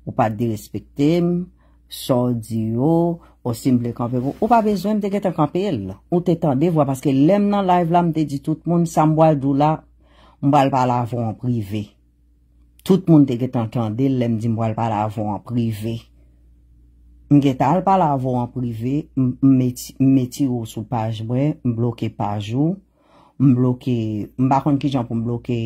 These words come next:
eh, biznis paj ou ki fè m pa bloke el. M ale, m pale avò byen pwòp, m di sa k ap tann pou, pou ouve lin pou fè ou joure m. Epi m di dayè tou,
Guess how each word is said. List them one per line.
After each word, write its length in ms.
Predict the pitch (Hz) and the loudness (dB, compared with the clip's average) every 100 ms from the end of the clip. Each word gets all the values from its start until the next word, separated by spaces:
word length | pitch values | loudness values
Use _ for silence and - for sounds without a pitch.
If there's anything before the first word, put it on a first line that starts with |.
| 110 104 - - | -4 -6 -8 -2
eh, 540 | 127 113 110 104 104 98 - - _ _ - - | 0 0 -2 -4 -6 -10 -16 -20 _ _ -20 -4
biznis 480 | 135 131 131 120 - | -2 0 0 -2 0
paj 320 | 107 107 120 | -2 -2 0
ou 80 | 127 127 | 0 0
ki 120 | 127 | -4
fè 100 | 123 | -2
m 80 | 107 | 0
pa 120 | 104 | -2
bloke 360 | 104 110 - 175 | -2 -6 -2 -2
el. 160 | 165 95 98 _ _ _ - _ | -2 -6 -10 _ _ _ -20 _
M 100 | 123 | 0
ale, 300 | 127 117 127 175 | 2 2 2 2
m 80 | 160 135 | 2 2
pale 240 | 123 113 | 0 2
avò 260 | 110 110 110 | 0 -2 -6
byen 180 | 110 110 - | -4 -6 -2
pwòp, 240 | 139 160 | -2 0
m 80 | 117 | -2
di 140 | 120 | -4
sa 220 | - 123 117 | -4 -4 -4
k 460 | _ _ _ - 131 | _ _ _ 0 0
ap 80 | - | 0
tann 300 | - 120 107 101 | -2 -2 -2 -6
pou, 380 | - 135 117 110 - | -4 -2 -2 -4 -6
pou 240 | 143 139 | 0 2
ouve 240 | 139 117 117 | 2 0 -2
lin 260 | 113 113 110 | -2 -4 -4
pou 100 | 117 | -8
fè 200 | - 113 | -6 -6
ou 80 | 110 | -4
joure 400 | 104 113 117 165 202 | -6 -6 0 0 0
m. 80 | 208 - - - - | -4 -10 -20 -20 -4
Epi 240 | 175 160 165 | 0 2 2
m 80 | 139 | 2
di 140 | 143 | 2
dayè 400 | 143 143 135 131 131 | 2 4 2 -2 -4
tou, 300 | 175 202 254 | -4 -4 -6